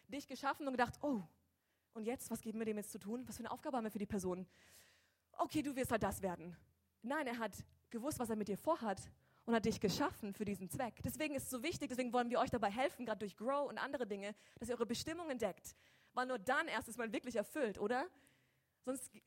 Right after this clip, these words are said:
plätschert man durchs Leben und kommt nie wirklich in diese Erfüllung rein. Und wir wünschen uns das so sehr für euch, das ist unser Gebet, dass ihr diese Erfüllung erfahrt. Und es ist so interessant, wenn man an Potenzial denkt. Ich musste heute, ich war heute Gassi mit dem Hund von unseren Pastoren,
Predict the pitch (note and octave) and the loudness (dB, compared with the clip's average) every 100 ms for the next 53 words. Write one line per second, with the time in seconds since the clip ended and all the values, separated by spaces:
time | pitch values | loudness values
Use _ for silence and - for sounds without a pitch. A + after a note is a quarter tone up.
0 | - C#4 E4+ C#4 B3+ B3 A3+ B3 D4 C4+ | 0 2 2 2 2 2 0 -2 0 -2
1 | A#3 - A#3+ C4+ C4+ D4 C4+ A#3+ A3+ A3 | -4 -4 -2 -2 -2 -4 -4 -2 -2 -2
2 | - C4+ C4+ G3+ F#3+ G#3+ B3 A#3+ E4+ F4 | -2 -2 -2 -4 -6 -4 -4 -4 -6 -6
3 | D#4+ C4+ - C#4+ D4+ D4 - B3+ A#3+ A#3 | -8 -8 -8 -6 -4 -4 0 0 0 -2
4 | A#3+ A3+ G3+ C4+ A#3 - - - - A3+ | -4 -4 -4 -2 -4 -6 -20 -20 -12 -10
5 | B3 G#3 A#3 - - C4+ B3+ G#3 - G3+ | -8 -4 -4 -4 -4 -4 -2 -4 -4 -6
6 | G3 - _ - _ _ - C4+ C4 - | -8 -16 _ -20 _ _ -4 -2 -2 -8
7 | _ _ _ _ _ C#4+ - C4 G3+ E4 | _ _ _ _ _ 0 2 0 2 2
8 | - C4+ - C4 C4+ D4+ B3+ A#3+ A3+ G3+ | 0 -2 -2 -2 -2 -2 -4 -2 -4 -6
9 | - _ _ _ _ - A#3 C#4+ C4 A3 | -12 _ _ _ _ -8 2 2 2 0
10 | A3+ B3+ B3 F3 G#3 B3 C#4+ B3+ B3 C4 | 0 2 2 0 -2 0 2 6 6 6
11 | A3+ A3+ A#3 A3 G3+ G#3 A3+ B3+ A#3 G#3 | 4 4 4 2 -2 -4 -4 -4 -2 -2
12 | G3+ A#3 - G#3 G#3 G#3 - A3+ | -4 -6 -6 -6 -6 -6 -4 -6